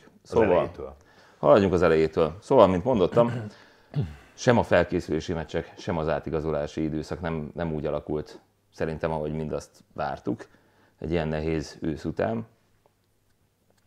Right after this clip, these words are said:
Speaker 2: Mert bár az eleje rendkívül kecsegtető volt, a vége egészen végtelenül elkeserítő. És akkor idézzük is fel, azt hiszem,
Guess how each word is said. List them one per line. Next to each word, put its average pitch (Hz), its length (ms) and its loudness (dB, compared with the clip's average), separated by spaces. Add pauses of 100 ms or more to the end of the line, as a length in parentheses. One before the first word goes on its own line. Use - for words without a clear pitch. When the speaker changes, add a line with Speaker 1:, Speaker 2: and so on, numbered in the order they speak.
(240)
Speaker 2:
Mert 78 280 -6
bár 76 160 -2
az 78 100 -4
eleje 78 260 0
rendkívül 76 460 -6
kecsegtető 82 640 -4
volt, 69 220 -6
a - 100 -10
vége 73 400 -6 (680)
egészen 71 600 -8 (200)
végtelenül 73 480 -8
elkeserítő. 71 840 -8 (1040)
És - 120 -8
akkor 120 160 4
idézzük 101 380 4
is 90 120 -2
fel, 90 420 0
azt 85 220 -10
hiszem, 107 400 -6